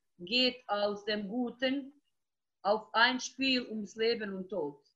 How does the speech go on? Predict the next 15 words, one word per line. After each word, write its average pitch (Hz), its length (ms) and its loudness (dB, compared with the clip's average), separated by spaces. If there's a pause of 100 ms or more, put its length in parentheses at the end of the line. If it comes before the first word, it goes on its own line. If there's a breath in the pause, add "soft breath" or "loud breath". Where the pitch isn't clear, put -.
(160)
Viele 269 320 -2
sind 226 240 -4
auf 208 180 0
dem 214 200 -4
Weg 233 340 0
ums 196 240 -6
Leben 208 320 4
gekommen. 202 560 2 (340)
Ich 202 200 -2
kenne 226 240 6
so 254 280 4
viele 208 380 4 (360)
Fälle 208 460 10
nur, 233 300 6
äh, - 180 0